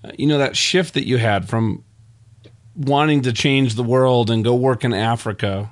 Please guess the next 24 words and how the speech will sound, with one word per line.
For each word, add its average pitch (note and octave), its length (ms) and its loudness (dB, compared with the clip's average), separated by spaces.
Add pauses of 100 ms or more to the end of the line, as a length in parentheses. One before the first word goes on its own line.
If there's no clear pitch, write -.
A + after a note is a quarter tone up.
(120)
this G#2 180 -6
huge D#3 680 0
vision, A2 580 0 (640)
to - 100 -6
now C3+ 440 4 (100)
this B2 240 -2
realization C3 560 2
that, A#2 100 0
you - 100 -4
know B2+ 120 0
what, B2+ 100 0
I B2 100 0
can C#3 160 -2
make A#2+ 220 0
a A#2+ 60 0
huge A#2 320 -2
difference A#2 360 -4
just C3+ 380 -2
where C3 180 0
I A#2 140 2
am A2 540 -2 (500)
with A2+ 180 -2
my A#2 180 2
life. G#2 380 0